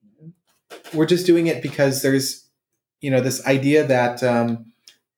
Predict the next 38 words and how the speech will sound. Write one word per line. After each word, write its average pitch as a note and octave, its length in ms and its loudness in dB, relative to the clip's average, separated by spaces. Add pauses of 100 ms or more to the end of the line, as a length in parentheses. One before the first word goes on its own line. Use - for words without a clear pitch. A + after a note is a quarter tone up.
our C3+ 240 2
competitors D#3 520 0
are D3+ 100 2
doing C#3 300 -2
this C3 200 -4
or, B2 180 -2
or B2 180 -2
whatever, B2 380 0
right? A#2+ 220 -2
We're C3+ 100 -2
not D3+ 280 0
really C#3+ 480 -2 (460)
attributing D#3+ 560 2
the C3+ 80 2
value C#3 460 2
of C3 160 -2
the B2+ 80 0
work B2 480 0 (800)
that C3 260 0
we're C3 100 2
doing B2+ 640 0
to B2+ 400 0
any D#3+ 480 0
particular C#3+ 480 0
set C3 180 0
of B2+ 100 -2
business B2 320 -4
outcomes, F#3+ 600 0
particularly C#3+ 880 0 (480)
in F3+ 220 4
the F3 60 4
data C3 280 2
science A#2+ 460 -2
and B2+ 120 -4
the B2 60 -4
data A2+ 560 2
analytics A2+ 420 -4
space. - 520 -8